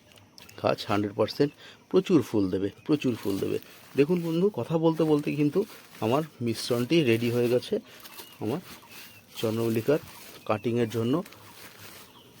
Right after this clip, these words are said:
মাটি কিন্তু রেডি। দেখুন, আপনারা দেখতে পাচ্ছেন কত সুন্দর উপাদানটির মিশ্রণ তৈরি হয়ে গেছে এবং সম্পূর্ণ ভুসভুসে হয়ে গেছে।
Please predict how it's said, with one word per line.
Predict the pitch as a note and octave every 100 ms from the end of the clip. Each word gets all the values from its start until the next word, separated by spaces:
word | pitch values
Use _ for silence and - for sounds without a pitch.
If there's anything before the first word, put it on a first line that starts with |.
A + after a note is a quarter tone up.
| - - - - - -
মাটি | G#2+ A2
কিন্তু | A2 A#2+ B2+ F3+ G#2+
রেডি। | G2 - - _ _ _ - _ - - - - _ _
দেখুন, | A2 A2+ A#2+
আপনারা | A2 B2 A2+
দেখতে | G#2+ - C#3
পাচ্ছেন | B2+ - A2+ B2+ - - - - -
কত | A#2+ C#3 C3 -
সুন্দর | A#2 A2+ D3+ - - - - - B2
উপাদানটির | A#2 A2 A2 A2 C#3 E3 - - -
মিশ্রণ | A2 G#2+ - - E3 - - - - - - - - - - - -
তৈরি | G#2+ G#2+
হয়ে | A2 G#2+
গেছে | B2 - -
এবং | A2 C3
সম্পূর্ণ | B2+ B2+ A#2 - G#3+ A#2+
ভুসভুসে | A2 G#2 G#2+ D#3
হয়ে | A2 F#2+ F#2+
গেছে। | G2